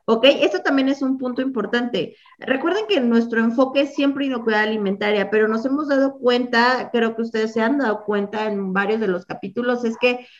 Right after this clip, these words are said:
muchas cosas tienen que ver con seguridad en el trabajo. No solo se trata de inocuidad, también se trata de seguridad de las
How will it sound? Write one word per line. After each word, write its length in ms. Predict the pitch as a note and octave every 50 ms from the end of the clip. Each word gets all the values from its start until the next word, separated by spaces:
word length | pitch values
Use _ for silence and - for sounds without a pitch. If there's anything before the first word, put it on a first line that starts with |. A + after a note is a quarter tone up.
| _ _
muchas 420 | B3 C4 D4+ F4+ F4+ - D#4 C#4+ -
cosas 260 | - C#4+ D4 C#4 C4+
tienen 220 | C#4+ C4 C4+ C4+
que 100 | C4 C4
ver 140 | C4 C4 C4
con 140 | C4 C4 C4+
seguridad 360 | B3+ G#3+ G#3+ G#3 G#3+ G#3+ G#3+
en 100 | A3 G#3+
el 80 | G3+ G3
trabajo. 500 | F#3 F3+ F#3+ F#3+ G3+ G3 - - - -
No 160 | - - -
solo 220 | - F#4 E4 F#4 F4
se 140 | D4+ C4
trata 280 | A3+ B3 B3+ B3+ C4 C#4
de 60 | B3+ A#3+
inocuidad, 520 | A#3 A#3 G#3+ - G#3 G#3+ A3 A3 A3 A3
también 240 | A3 A3 A3 A#3 A#3
se 80 | B3
trata 300 | A#3 B3+ B3 B3 B3 C4
de 100 | C4 B3
seguridad 500 | A#3 A#3 G#3 G3 G3+ G3+ G#3 G#3 G#3+ G#3 -
de 120 | A#3 B3
las 260 | B3+ B3 B3 C4 C4